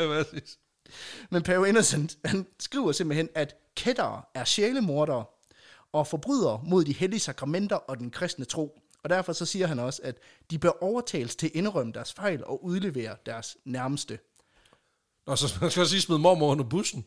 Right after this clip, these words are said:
Speaker 2: Ja, ja. Men, siger han, du skal stoppe med, at sejren er god. Altså,
Speaker 1: Nå, okay, du må
Speaker 2: ja.
Speaker 1: ikke overgøre det.
Speaker 2: Ej, for i det her dokument, der laver han også nogle regler for, hvor langt de her inkvisitorer, de ligesom må gå i deres meget sådan,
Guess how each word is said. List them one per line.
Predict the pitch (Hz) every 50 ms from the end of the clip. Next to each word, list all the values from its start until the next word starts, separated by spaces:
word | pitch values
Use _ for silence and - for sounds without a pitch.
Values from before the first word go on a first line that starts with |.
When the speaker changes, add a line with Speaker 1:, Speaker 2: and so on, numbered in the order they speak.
| _ -
Speaker 2:
Ja, | 175 202 247 240 165
ja. | 127 131 - - - - - _ _ _ -
Men, | 156 196 233 277 254 233 233
siger | - - 143 135
han, | 147 131 113 - _ _ _ _ -
du | - 127
skal | - 120
stoppe | - 127 147 185 214 190
med, | 165 151
at | -
sejren | 175 165 165 147 113
er | -
god. | 113 120 123 - - _ _ _ _ _ _ -
Altså, | 151 143 - 143 117 - -
Speaker 1:
Nå, | - 131 135 139 135 -
okay, | 147 139 120 131 113
du | -
må |
Speaker 2:
ja. | 143 147
Speaker 1:
ikke | 151 147
overgøre | 139 139 123 127 107 104
det. | 113 127
Speaker 2:
Ej, | 135 135
for | - 170
i | 160
det | 202 214
her | 208
dokument, | 202 202 175 170 175 185 175 185
der | 175
laver | 185 196 180
han | 143 143 156
også | 165 170 - -
nogle | 147 151 165
regler | 185 185 131 110 110 - 156 139
for, | 139 - 170 151 147
hvor | 147 151 160
langt | 170 185 208 220 - -
de | 123
her | 135 135
inkvisitorer, | 120 - - 139 - - 131 - 160 156 160
de | 156 151
ligesom | 147 156 139 156
må | 139 139
gå | - - 196 180 - - _ -
i | 127
deres | 123 131 120 - 131
meget | 120 123 143 151 131
sådan, | 131 110 101